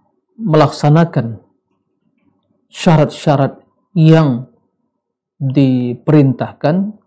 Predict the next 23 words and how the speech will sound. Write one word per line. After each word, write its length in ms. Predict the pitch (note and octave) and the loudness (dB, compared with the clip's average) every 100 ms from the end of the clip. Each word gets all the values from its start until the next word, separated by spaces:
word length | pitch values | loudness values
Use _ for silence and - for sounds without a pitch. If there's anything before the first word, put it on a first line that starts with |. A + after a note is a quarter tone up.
| _ | _
keikhlasan, 960 | B2+ A#2 C3 A#2+ A2+ C3+ C#3 C#3 D3+ D#3+ _ _ _ _ _ _ _ _ _ - | -8 -6 -4 -4 -2 -4 -4 -6 -10 -16 _ _ _ _ _ _ _ _ _ -6
kemudian 400 | C3 B2+ A#2+ A#2 | -4 -2 -2 -2
mengikuti 400 | A#2+ - C#3+ C#3+ | -2 -2 -2 0
Rasul 400 | C3 B2+ D3 C#3 | 0 -2 -2 -2
sallallahu 160 | C3 | -4
alaihi 160 | B2 C#3+ | -4 -2
wasallam, 300 | C#3 C#3+ C#3 C3+ - | 0 0 -2 -6 -6
kemudian 240 | C3 B2 | -6 -4
dalam 240 | B2 D3 C3+ | 0 2 2
hati 240 | B2 C#3 C#3 | -2 -4 -4
kita 240 | - - | -6 -6
hanya 240 | C3+ C3+ B2+ | -4 -2 -2
bersemi 480 | B2+ B2 D3 C3+ | -6 -6 -4 -4
cinta 320 | - B2+ A#2 A#2 | -4 -8 -8 -8
kepada 320 | B2+ A#2+ A#2+ | -8 -6 -6
Allah, 400 | C3 E3 G#3+ - _ _ _ _ _ _ | -4 -4 -4 -8 _ _ _ _ _ _
kemudian 560 | - C3+ B2+ C3 D3 C3 | -8 -4 -2 0 2 2
berharaplah 640 | C#3 G2 C3+ C#3+ C3 - | -2 -4 -4 -4 -4 -12
kepada 320 | - C3+ A#2+ | -12 -10 -8
Allah 160 | A2+ A2+ | -8 -10
Subhanahu 720 | - C#3+ - C#3 A#2 A2 A2+ | -12 -14 -10 -8 -8 -8 -10
wa 20 | - | -12
taala. 400 | - - - _ | -16 -16 -18 _